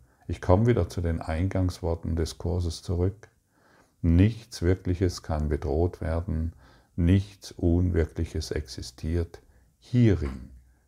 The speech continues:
liegt der Frieden Gottes und nur hierin. Und du kannst diese Worte noch viele Jahre ablehnen. Du kannst diese Worte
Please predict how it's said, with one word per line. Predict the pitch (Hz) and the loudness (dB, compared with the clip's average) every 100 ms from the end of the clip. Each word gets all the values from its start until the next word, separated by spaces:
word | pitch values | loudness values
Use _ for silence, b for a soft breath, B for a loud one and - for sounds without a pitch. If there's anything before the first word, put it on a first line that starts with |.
| _ - | _ -4
liegt | 76 - | -4 -4
der | 73 | -8
Frieden | - 69 69 71 69 | -6 -6 -6 -8 -10
Gottes | 67 - - - _ _ _ _ _ | -12 -12 -18 -20 _ _ _ _ _
und | 95 80 - - | -2 -2 -2 2
nur | 92 98 98 90 90 - | 6 6 6 2 -2 -6
hierin. | 87 73 - 65 65 - _ _ _ b b b b b b b b b b b b b b b b b b - | -6 -4 -6 -12 -14 -20 _ _ _ b b b b b b b b b b b b b b b b b b 0
Und | 92 | 6
du | 92 | 8
kannst | 113 117 120 | 8 6 6
diese | 101 98 | 4 6
Worte | 85 101 104 107 | 8 6 6 6
noch | 90 87 - | 6 4 -2
viele | - 165 131 87 | -6 -2 0 2
Jahre | 80 76 78 82 78 | 2 2 0 -2 -2
ablehnen. | 78 - 71 71 71 80 - _ | -4 -6 -6 -6 -6 -8 -10 _
Du | - | -8
kannst | - 98 - | 0 2 2
diese | 98 90 85 | 2 4 6
Worte | 92 92 - 98 90 | 8 6 4 4 4